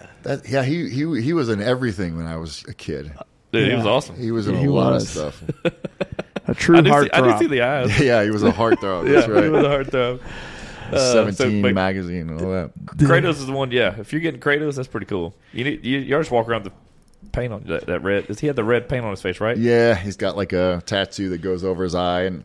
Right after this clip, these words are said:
Speaker 1: around his head and all that.
Speaker 2: Only reason I know that because when I bought my son his P S four during, like, I forgot what year it was. It came with the God of War game.
Speaker 1: Yeah.
Speaker 2: And, uh, I played with him a little bit. That's a wild game, though.
Speaker 1: Yeah, it is, man. It's,
Speaker 2: It's pretty
Speaker 1: it's,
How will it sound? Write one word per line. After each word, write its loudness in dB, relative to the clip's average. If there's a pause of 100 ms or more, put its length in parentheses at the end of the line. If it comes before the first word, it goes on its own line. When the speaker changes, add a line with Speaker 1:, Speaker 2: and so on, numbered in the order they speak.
Speaker 1:
around -14
his -14
head -6
and -8
all -8
that. -6
Speaker 2:
Only 0
reason -2
I -2
know 0
that -2
because -6
when -2
I -2
bought -2
my -8
son -6
his -8
P -6
S -4
four -4 (160)
during, -6
like, -8 (100)
I -16
forgot -14
what -12
year -10
it -16
was. -14
It -6
came -4
with -6
the -6
God -2
of -8
War -4
game. -8 (160)
Speaker 1:
Yeah. -6 (200)
Speaker 2:
And, -4
uh, -4 (640)
I -6
played -2
with -4
him -8
a -10
little -2
bit. -4
That's -4
a -20
wild -6
game, -10
though. -12 (420)
Speaker 1:
Yeah, 6
it 0
is, 0
man. -2
It's, -6
Speaker 2:
It's -8 (140)
pretty 2
Speaker 1:
it's, -2